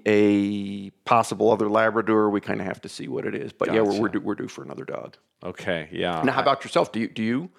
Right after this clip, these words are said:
Speaker 1: do you have, uh
Speaker 2: I have a lab. I'm on my third lab also. Um, my first lab was not much of a hunter,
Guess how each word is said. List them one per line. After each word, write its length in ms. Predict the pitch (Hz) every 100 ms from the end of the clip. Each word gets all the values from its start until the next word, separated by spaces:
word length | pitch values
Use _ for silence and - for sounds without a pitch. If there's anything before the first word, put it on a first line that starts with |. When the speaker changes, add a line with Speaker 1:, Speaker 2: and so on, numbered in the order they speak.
| _ _ _ -
Speaker 1:
do 80 |
you 200 | 107 117 160
have, 320 | 185 214 -
uh 140 | - 117
Speaker 2:
I 80 |
have 320 | 123 139 131 117
a 80 |
lab. 420 | 135 120 110 127 123
I'm 140 | 113
on 100 | 113
my 180 | 113 120
third 360 | - 101 101
lab 360 | 98 95 98 107
also. 720 | 78 95 - 110 104 120 113 -
Um, 640 | 98 92 90 90 90 87 _ _ _ _ _ _
my 160 | 98 98
first 680 | - - 107 110 113 - 110
lab 400 | 107 110 117 113
was 180 | 104 104
not 200 | 107 110
much 220 | 107 -
of 80 | 110
a 60 |
hunter, 480 | 104 120 120 131 135